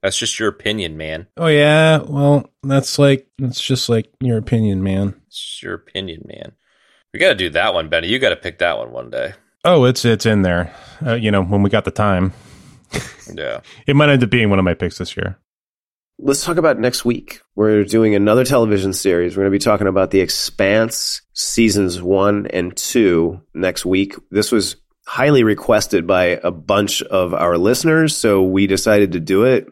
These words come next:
Speaker 3: I believe one of the three of us has read the books.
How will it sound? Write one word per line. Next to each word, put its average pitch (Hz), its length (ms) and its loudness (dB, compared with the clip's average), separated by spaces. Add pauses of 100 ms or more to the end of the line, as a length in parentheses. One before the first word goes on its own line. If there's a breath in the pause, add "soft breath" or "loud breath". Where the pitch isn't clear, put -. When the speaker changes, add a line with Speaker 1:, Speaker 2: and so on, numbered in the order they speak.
(140)
Speaker 3:
I 98 80 -2
believe 104 680 2
one 95 560 0
of 104 360 0
the 101 80 -2
three 101 240 2
of 92 80 0
us 95 160 0
has 95 140 -4
read 92 200 0
the 87 80 -4
books. 92 560 -4